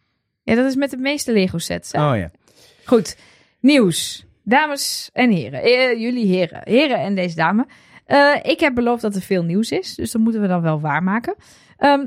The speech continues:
Speaker 1: ik wil zelf even beginnen met iets wat we al, eh,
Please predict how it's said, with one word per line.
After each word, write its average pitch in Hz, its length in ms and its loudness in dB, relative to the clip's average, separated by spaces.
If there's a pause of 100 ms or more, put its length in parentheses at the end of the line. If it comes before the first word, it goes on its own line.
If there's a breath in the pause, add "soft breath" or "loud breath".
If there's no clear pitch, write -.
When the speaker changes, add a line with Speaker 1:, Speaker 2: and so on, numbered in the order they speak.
(140)
Speaker 1:
ik 262 120 -6
wil 277 120 -2
zelf 320 200 4
even 311 220 0
beginnen 294 300 -6
met 285 120 -6
iets - 280 -6
wat 247 180 0
we 240 100 -2
al, 233 460 0
eh, 202 180 0